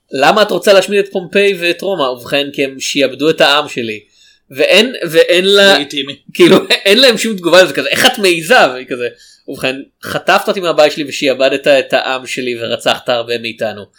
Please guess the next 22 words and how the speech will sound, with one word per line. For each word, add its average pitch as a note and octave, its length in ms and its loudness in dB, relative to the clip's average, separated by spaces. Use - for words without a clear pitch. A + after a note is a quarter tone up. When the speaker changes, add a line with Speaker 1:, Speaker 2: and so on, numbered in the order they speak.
Speaker 2:
ככה D3+ 220 -6
זה D3 80 -4
עובד, B2 240 -6
ככה D#3 200 -8
שיעבוד C3+ 320 -6
עובד. A2 180 -14
Speaker 1:
אה, D#3+ 180 2
<laughs> A3+ 440 -4
וכזה, C#3 280 -4
"איך G3+ 160 2
את G3+ 120 -16
מעיזה G3 280 -4
לבגוד G#3+ 420 2
בי?" F3 180 -4
היא D#3 120 -4
אומרת D3+ 280 2
לבעלה, C#3+ 480 4
כאילו, C3+ 440 -2
שהוא C3+ 180 -6
כזה, B2+ 280 0
בן A#2 220 -8
אדם C3 580 -2